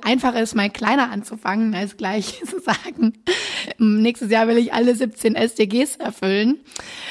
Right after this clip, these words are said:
dass man sich hier einfach Fokus-S D Gs rauszieht und diese als Basis benutzt, um zu schauen, welche Dienstleistungen, Produkte et cetera würden denn in diese,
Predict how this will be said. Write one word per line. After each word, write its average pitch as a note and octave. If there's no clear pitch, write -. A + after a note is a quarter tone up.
dass B3
man B3+
sich B3
hier B3
einfach A#3+
Fokus-S C#4
D C4
Gs A#3
rauszieht C#4+
und B3
diese B3+
als A3
Basis A#3+
benutzt, B3
um A#3+
zu -
schauen, A3
welche A#3
Dienstleistungen, A3+
Produkte A#3+
et A#3
cetera G#3+
würden A3+
denn G#3
in A3
diese, G#3